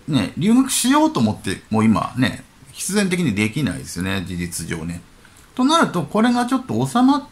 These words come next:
て、動けるようになるまで、とどまってんじゃないのかな、ちょっと思ったりするんですよね。結局その目的がね、大学に行って留学することが一番の目的だとしたら、それができずに卒業してしまったら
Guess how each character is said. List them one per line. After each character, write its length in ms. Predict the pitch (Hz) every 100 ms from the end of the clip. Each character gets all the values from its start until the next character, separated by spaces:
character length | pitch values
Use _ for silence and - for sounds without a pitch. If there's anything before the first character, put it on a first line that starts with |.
| -
て、 420 | 165 147 101 - -
動 220 | 156 226
け 120 | 285
る 80 | 247
よ 80 | 120
う 20 |
に 80 | 92
な 120 | 101
る 100 | 165
ま 140 | 92 107
で、 340 | 123 101 104 - _ _
と 140 | - 247
ど 100 | 349
ま 80 | 381
っ 100 | -
て 120 | 277
ん 40 |
じ 80 | 135
ゃ 40 |
な 80 | 95
い 20 |
の 60 | 87
か 100 | 82
な、 120 | 80 -
ち 120 | -
ょ 40 |
っ 20 | -
と 80 | -
思 240 | 92 90
っ 60 | 87
た 140 | -
り 80 | -
す 100 | 67
る 60 | 76
ん 20 |
で 60 | 80
す 20 |
よ 60 |
ね。 180 | 117 156 - - - - - - -
結 180 | 262 262
局 160 | 277
そ 100 | -
の 60 | 277
目 280 | 202 226 -
的 300 | - 294 277
が 100 | 277
ね、 120 | 254
大 240 | 196 196
学 360 | 202 196 - 202
に 140 | 190
行 80 | 185
っ 40 | 175
て 140 | 214
留 160 | 165 180
学 200 | 175 -
す 120 | 185
る 120 | 180
こ 100 | 185
と 100 | 175
が 120 | 123 - -
一 240 | 196 175
番 180 | 269 185
の 60 | 92
目 200 | 87 -
的 200 | 90 95
だ 120 | 90
と 100 | 87
し 60 | -
た 100 | 82
ら、 280 | 165 110 - - - - -
そ 140 | -
れ 100 | 285
が 100 | 320 302
で 120 | 311
き 100 | 302
ず 100 | 233
に 80 | 135
卒 300 | 151 143 147
業 160 | 156
し 40 | 139
て 80 | 131
し 140 | -
ま 100 | 135
っ 120 | -
た 120 | -
ら 300 | 95 95 85